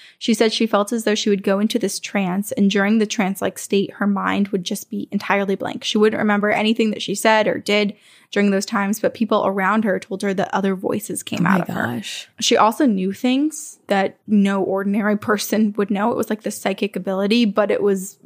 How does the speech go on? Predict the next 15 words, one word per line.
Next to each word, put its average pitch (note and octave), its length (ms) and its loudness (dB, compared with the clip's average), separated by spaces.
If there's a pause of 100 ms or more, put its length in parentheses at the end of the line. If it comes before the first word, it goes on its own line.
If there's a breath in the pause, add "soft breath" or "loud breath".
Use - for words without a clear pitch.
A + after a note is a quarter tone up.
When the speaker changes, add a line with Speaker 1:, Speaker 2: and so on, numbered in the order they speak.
(100)
Speaker 1:
because G3+ 500 0
she - 260 -2
was F3+ 160 -4
possessed G3 360 -6
by - 100 -10
a - 40 -14
demon. G#3 180 -2
Speaker 2:
It's G#3+ 80 0
like A3+ 140 4
the A3+ 60 2
cats. C#4 300 2
Speaker 1:
So G3+ 220 2 (280)
she B3 200 0
knew B3 160 2
things. A3 420 -6